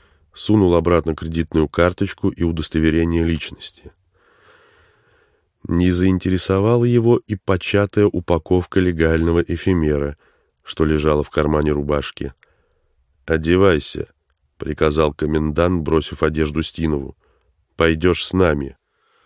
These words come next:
"Это не мой эфемер", попытался еще раз объясниться Стинов. "Но нашли его в твоей комнате", ответил комендант. "Я не знаю, как он сюда попал",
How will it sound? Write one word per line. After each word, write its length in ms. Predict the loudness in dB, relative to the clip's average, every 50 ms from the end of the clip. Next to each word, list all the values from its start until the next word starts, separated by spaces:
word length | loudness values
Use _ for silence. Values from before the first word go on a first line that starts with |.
| _ _ _ _ _ _ _ _ _ _ _ _ _ -2
"Это 320 | -2 -2 -2 _ -2 -2 0
не 160 | 0 2 2
мой 340 | 4 4 4 4 4 2 0 -2
эфемер", 680 | -4 -4 0 0 2 4 4 4 2 2 0 -4 -10 _ _ _ _ _ _ _ _ _ _ _ _
попытался 680 | -8 -8 -2 -4 -4 -2 0 0 0 0 0 -2 -2 -2
еще 300 | -2 -2 -2 -2 0 0
раз 220 | 0 -2 -2 -2
объясниться 640 | -2 -2 -2 -6 -6 -4 -4 -4 -4 -4 -4 -6 -6
Стинов. 640 | -6 -8 -10 -6 -4 -4 -4 -4 -10 -16 -20 -20 _ _ _ _ _ _ _ _ _ _ _ _ _ _ _ _ _ _ _ _ _ -6
"Но 160 | -2 0 2
нашли 400 | 4 2 2 0 0 0 2 4
его 200 | 4 4 4 2
в 80 | 0 0
твоей 280 | 0 2 4 4 4 2
комнате", 680 | 2 2 2 2 2 2 2 0 0 -2 -4 -4 -4 -4
ответил 520 | -6 -6 -4 -2 0 -2 0 0 -2 -4 -2
комендант. 760 | -2 0 0 0 0 2 2 2 0 0 -2 -6 -10 -16 _ _ _ _ _ _ _ _ _ _ _ _ _ _ _ _ _ _ _ _ _ _ _ _ _ _ -8
"Я 200 | 0 2 4 4
не 120 | 6 4 4
знаю, 400 | 4 4 4 6 6 4 4 2
как 180 | 0 0 0
он 140 | 0 0 0
сюда 280 | -2 -4 -2 -2 -2 -2
попал", 600 | 0 -4 -4 -2 0 0 2 2 0 -4 -8